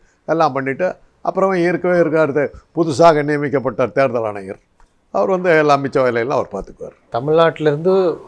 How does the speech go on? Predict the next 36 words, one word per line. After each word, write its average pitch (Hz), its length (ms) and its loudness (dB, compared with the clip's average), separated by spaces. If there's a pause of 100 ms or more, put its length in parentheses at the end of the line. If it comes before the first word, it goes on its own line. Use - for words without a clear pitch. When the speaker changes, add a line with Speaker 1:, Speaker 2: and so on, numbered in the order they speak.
Speaker 2:
வரியை 165 360 4
நிப்பாட்டுறதுக்கு 156 720 0
ஒரு 151 220 0
நொடி 156 180 0
போதும்னு 165 420 0 (140)
முதலமைச்சர் 180 420 0
சொல்றதை 156 400 0
எப்படி 135 80 -4
பார்க்குறீங்க? 113 420 -6
Speaker 1:
ஏன் 208 80 -4
சொல்லக்கூடாது? 147 600 0 (640)
மும்மொழி 185 360 2
கொள்கை 170 340 2
கொடுக்க 156 280 -2
முடியாதுன்னு 170 540 2
ஒரு, 156 340 2 (240)
ஒரு 147 200 0
ஒன்றியத்தில் 165 500 2
இருக்கிற, 147 520 4
after 151 160 -4
all 170 120 6
ஒரு 151 180 4
மினிஸ்டர் 151 380 -4
சொல்லும்போது, 143 360 0
ஒரு 139 180 2
சீஃப் 151 260 -2
மினிஸ்டர் 123 220 -10
சொல்லும்போது, 117 360 -6
"உனக்கு 131 180 -6
பணமே 147 380 0
கொடுக்க 135 320 -4
மாட்டேன்னு" 120 180 -8
சொல்லும்போது, 135 320 -8
நான் 175 260 -6
கொடுக்க 175 320 -6
மா-, 135 120 -4